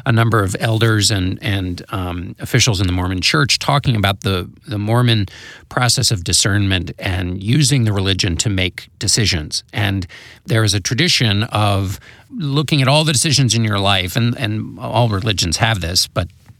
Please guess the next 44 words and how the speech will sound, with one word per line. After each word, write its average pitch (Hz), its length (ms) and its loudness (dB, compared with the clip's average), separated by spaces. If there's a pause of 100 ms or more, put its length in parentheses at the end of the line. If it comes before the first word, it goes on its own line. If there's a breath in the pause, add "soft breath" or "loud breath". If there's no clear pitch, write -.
(240)
people 101 220 -6
don't 92 160 -2
practice 104 460 -2
it 87 100 -4
as - 180 -4
thoroughly 98 440 0
maybe 92 280 -4
as 82 120 -8
they 95 100 -8
do 85 220 -6
in 80 80 -10
the 80 80 -12
Mormon 143 280 2
Church. 101 300 -2 (640 loud breath)
And, 139 420 -2
and 135 300 -2
so, 127 480 0
um, 110 540 0
I 135 80 -2
wrote 131 180 0
a - 20 0
piece 117 200 2
about 110 180 2
it 95 60 -6
for 107 120 -2
Slate, 147 320 0
actually, 92 640 -4
and 110 160 -4
Clayton 127 240 -2
Christensen, 107 640 0
who 87 100 0
just 85 320 -6
passed 95 300 0
away 95 180 0
recently, 92 480 -2
was 85 140 -6
one 90 180 -6
of 85 80 -12
the 80 80 -14
people - 460 -14
I 104 80 -4
talked 123 300 -2
to 90 380 -2
about 127 440 0